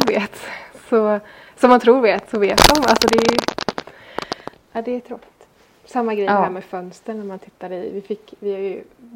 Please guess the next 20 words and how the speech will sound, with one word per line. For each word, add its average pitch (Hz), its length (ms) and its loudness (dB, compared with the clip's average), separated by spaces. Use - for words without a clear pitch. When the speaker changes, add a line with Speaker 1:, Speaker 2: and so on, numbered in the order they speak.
Speaker 1:
adressändrat 196 920 -12
nu, 196 140 -12
fick - 240 -14
de 185 140 -14
så 175 100 -14
här 175 80 -10
nyinflyttad 190 840 -10
tidning. 208 500 -6
Och 196 100 0
Speaker 2:
Mm. 196 200 6
Speaker 1:
det 185 220 -6
är - 100 -16
bara 214 640 -4
tips - 460 -14
om 175 240 -10
plastfärger. 202 1300 -10
Och 190 80 -12
det 233 240 -6
är 202 60 0
Speaker 2:
Ja. 170 180 -2